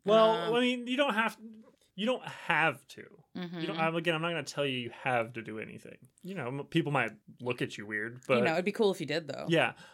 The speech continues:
Speaker 1: Um, <laughs> but also, we, once a year, we do have a big party. It's in
Speaker 2: Mm-hmm.
Speaker 1: the middle of the winter. Uh, we're gonna have that projector out. We're gonna watch The Thing.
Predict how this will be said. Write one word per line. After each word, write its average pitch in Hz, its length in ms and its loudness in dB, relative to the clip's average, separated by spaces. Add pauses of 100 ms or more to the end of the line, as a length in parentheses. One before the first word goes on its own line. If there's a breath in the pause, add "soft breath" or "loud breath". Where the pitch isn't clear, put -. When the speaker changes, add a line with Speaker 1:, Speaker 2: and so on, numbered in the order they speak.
(140)
Speaker 1:
Um, 156 540 2
<laughs> - 60 -20
but 190 100 4
also, 190 440 8
we, 170 600 2
once 170 300 0
a 185 40 -4
year, 175 440 2
we 147 180 -2
do 143 160 -2
have 143 460 -4
a 139 80 -4
big 135 220 -6
party. 147 480 0
It's 160 100 -4
in 160 60 -4
Speaker 2:
Mm-hmm. 147 80 0
Speaker 1:
the 135 60 -2
middle 131 180 2
of 147 40 -2
the 175 60 2
winter. 165 400 0 (480 soft breath)
Uh, 131 220 -2
we're 131 100 -2
gonna 127 140 -4
have 127 160 -6
that 135 100 -4
projector 156 400 -2
out. 147 160 4
We're 139 60 -4
gonna 131 140 -4
watch 127 200 -4
The 131 80 -18
Thing. 160 380 -2